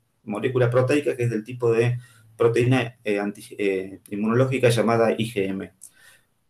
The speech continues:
Cuando el linfocito B se activa para, al reconocer un antígeno, eh, eh, existe un cambio en las pro-, en ese, en esa I G M pa-, y pasa a ser ahora, puede ser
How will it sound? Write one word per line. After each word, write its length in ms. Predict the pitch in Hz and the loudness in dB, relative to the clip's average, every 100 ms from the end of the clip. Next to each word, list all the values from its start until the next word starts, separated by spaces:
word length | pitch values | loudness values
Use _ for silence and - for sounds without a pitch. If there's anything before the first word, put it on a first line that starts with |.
| _ | _
Cuando 560 | - 131 135 131 135 - | 2 4 6 6 6 4
el 340 | - 110 107 104 | 2 0 0 -2
linfocito 580 | 120 120 123 185 160 135 | -2 -2 -2 -2 0 0
B 100 | 156 | 2
se 160 | 117 | 2
activa 500 | 110 - 190 117 92 | 0 0 0 2 2
para, 460 | 98 95 104 110 - _ _ - | 0 -2 -2 -4 -10 _ _ -4
al 140 | 107 | 0
reconocer 560 | 104 101 131 107 135 131 | 0 -2 -4 -4 -2 0
un 100 | 117 | 2
antígeno, 800 | 110 110 131 - 110 123 - - _ _ _ _ | 0 0 -2 -2 0 0 -2 -6 _ _ _ _
eh, 280 | 110 117 120 - _ _ _ _ _ _ _ _ _ _ _ _ _ _ _ _ | 0 2 0 -8 _ _ _ _ _ _ _ _ _ _ _ _ _ _ _ _
eh, 500 | - - 107 104 104 - | -12 -2 2 2 0 -6
existe 400 | 120 - 151 123 | -6 -4 -2 -2
un 120 | 110 | 0
cambio 560 | 156 139 104 104 104 - | 2 2 2 2 0 -2
en 260 | 98 95 92 | -6 -4 -6
las 160 | 90 | -10
pro-, 280 | - 101 - | -6 -2 0
en 100 | 107 | 0
ese, 500 | 107 104 95 98 - | -2 -2 -2 -2 -6
en 60 | 98 | -6
esa 220 | 107 107 | -4 0
I 80 | 104 | 0
G 160 | 107 117 | 0 0
M 400 | 131 139 135 127 - | 0 0 -2 -6 -4
pa-, 200 | 135 127 | -2 0
y 80 | 120 | 0
pasa 240 | 143 127 | 0 0
a 20 | |
ser 200 | 123 131 | 0 2
ahora, 560 | 127 131 139 135 135 - _ _ | 4 4 6 4 0 -8 _ _
puede 180 | - 127 | 0 2
ser 300 | 123 131 127 | 4 2 0